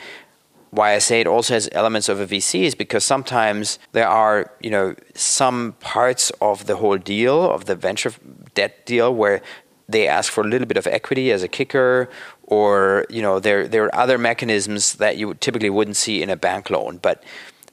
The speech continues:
venture debt basically covers the gap between V Cs, where they give you money for the equity upside,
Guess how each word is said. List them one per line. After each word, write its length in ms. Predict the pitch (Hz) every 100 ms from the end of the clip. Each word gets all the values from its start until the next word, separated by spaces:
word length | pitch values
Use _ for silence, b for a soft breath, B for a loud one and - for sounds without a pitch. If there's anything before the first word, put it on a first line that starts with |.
| _ -
venture 540 | 104 135 156 160 143 127
debt 400 | - 120 117 -
basically 360 | 117 - 107
covers 440 | - - 135 143 117
the 100 | 110
gap 360 | 110 107 -
between 600 | 113 - 117 107 98 95 - -
V 160 | 107
Cs, 440 | 104 - 160 151 127
where 260 | 117 110
they 200 | 104 113
give 220 | 117 127 110
you 140 | 113
money 340 | 110 107 107
for 380 | 101 - 113 107
the 300 | 95 95 85 -
equity 360 | 107 139 127
upside, 580 | 123 - 147 156 185 196